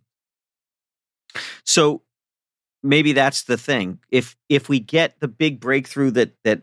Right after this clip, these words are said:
enables larger universal quantum computing,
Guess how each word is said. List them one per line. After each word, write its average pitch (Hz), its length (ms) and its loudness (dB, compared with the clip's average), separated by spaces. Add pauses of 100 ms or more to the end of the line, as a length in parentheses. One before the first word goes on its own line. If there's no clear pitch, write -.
enables 113 680 -2
larger 113 680 0 (420)
universal 117 480 0
quantum 110 400 -2
computing, 107 720 0